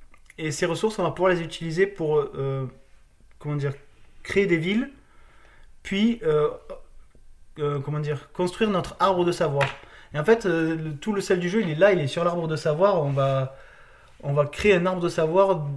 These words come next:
d'âge en âge, et petit à petit, on va se construire une, une civilisation. Mais c'est, ça reste, ce qui est fou, c'est que les sensations de,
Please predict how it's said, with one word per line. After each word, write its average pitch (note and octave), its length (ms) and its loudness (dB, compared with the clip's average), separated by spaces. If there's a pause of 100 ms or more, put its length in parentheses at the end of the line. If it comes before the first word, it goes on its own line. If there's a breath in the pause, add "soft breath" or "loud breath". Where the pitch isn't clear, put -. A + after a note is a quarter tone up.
(160)
d'âge E3+ 340 6
en D#3+ 180 -2
âge, F#3 420 2 (320)
et D3 840 -6
petit F3+ 300 -6
à D#3+ 40 0
petit, F3+ 240 -4
on G3 40 2
va E3 80 2
se C3+ 80 -8
construire F3 380 0
une, D3 420 -2
une D3+ 120 -2
civilisation. D3+ 560 -2
Mais F3 200 -2
c'est, - 240 -10
ça D#3+ 160 -2
reste, G3 340 -2 (340)
ce - 120 -16
qui F3 100 0
est - 20 0
fou, B3 140 -6
c'est F#3+ 180 -4
que D#3+ 100 -6
les D3+ 200 -2
sensations F3 500 -4
de, D3 300 -2